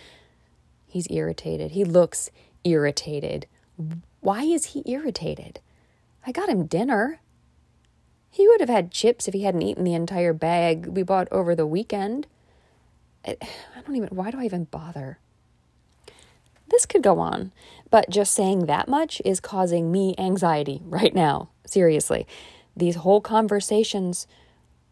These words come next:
where the only person I speak to is myself, and she's not very nice. I felt all that creeping up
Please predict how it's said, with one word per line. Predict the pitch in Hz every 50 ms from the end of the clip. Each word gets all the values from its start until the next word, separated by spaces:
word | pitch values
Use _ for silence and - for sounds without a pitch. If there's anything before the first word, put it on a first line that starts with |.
| _ _ _
where | 196 196
the | 202 202
only | 208 240 269 277 247
person | - - 240 247 247 - 226
I | 202 196
speak | - - - 247 262 -
to | - 220 202
is | 185 180 -
myself, | 165 151 156 - - - 160 170 190 247 294 - - - - - - - _ _ _ _ _ _ _ _ _ _ _ _ _ _ _ _ _ _ _ _ _ _ _ _ _ _ _ _ _ _
and | - 208 208 202 196
she's | - - - - - - - - - - - 453 494 480 508
not | 523 508 - - - -
very | 302 349 381 359 277
nice. | 269 302 403 - - - - - - - - _ _ _ _ _ _ _ _ _ _ _ _ _ _ _ _ _ _ _ - - _ _ _ _ _ _ _ _ -
I | 190
felt | 214 - 208 190 185
all | 180 180 190 208 220 226 233 233 233 226
that | 214 190 - -
creeping | - - 214 220 220 226 - 247 233 220
up | 220 196 - - -